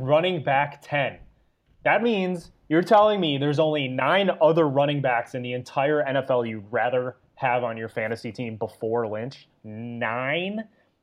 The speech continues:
That's insane to me. He's thirty-one years old, which is old as hell for a running back. Um,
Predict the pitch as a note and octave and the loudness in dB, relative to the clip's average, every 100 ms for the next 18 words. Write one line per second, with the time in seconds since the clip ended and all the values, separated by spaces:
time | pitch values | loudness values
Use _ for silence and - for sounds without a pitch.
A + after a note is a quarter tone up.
0 | - E3 G3 A3 G#3 G3+ - - - A3+ | -4 0 0 -2 -6 -8 -12 -6 0 2
1 | A#3+ C4 A#3 G#3 D3 A#2+ A2+ - _ - | 2 0 0 -4 -4 -6 -10 -16 _ -10
2 | F#3 - - G3+ G#3 A3+ A3+ G#3+ G#3 G3 | -10 -8 -4 0 0 0 -2 0 0 0
3 | G3 F3 D#3+ E3 C3+ C3+ C3+ _ - D3 | 0 0 2 2 2 -2 -6 _ -6 -4
4 | D3+ - - G#3+ A3 G3 F#3+ F3+ F#3 F#3+ | -6 -6 2 4 4 0 -4 0 2 6
5 | G3 F#3 F#3 D#3+ D3+ C#3+ D3 C3+ A#2 G#2 | 6 4 2 2 2 2 0 -2 -4 -4
6 | G2+ - _ _ _ _ _ _ - C#3+ | -4 -8 _ _ _ _ _ _ -4 0
7 | C#3 C#3 C3+ | 2 2 0